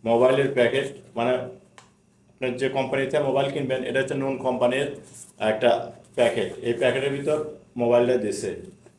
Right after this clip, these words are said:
এই যে দেখুন, মোবাইলের সাথে এই যে দুইটা, এই প্যাকেটের ভিতর আর কিছুই নাই। এই যে দেখুন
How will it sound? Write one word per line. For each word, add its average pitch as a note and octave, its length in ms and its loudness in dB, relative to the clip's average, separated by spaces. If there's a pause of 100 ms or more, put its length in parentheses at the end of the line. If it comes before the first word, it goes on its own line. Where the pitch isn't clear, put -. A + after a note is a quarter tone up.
(460)
এই A#2 80 2
যে C3 160 0
দেখুন, C3 220 -2 (360)
মোবাইলের B2+ 520 4
সাথে C#3 200 -4 (340)
এই B2+ 140 4
যে B2 60 6 (140)
দুইটা, B2 260 2 (600)
এই G#2+ 120 -8
প্যাকেটের C3 380 2
ভিতর C#3 240 0
আর B2+ 160 2
কিছুই B2+ 380 -2
নাই। F2+ 120 -2 (280)
এই A#2 140 2
যে A2+ 80 0 (100)
দেখুন G2+ 240 -4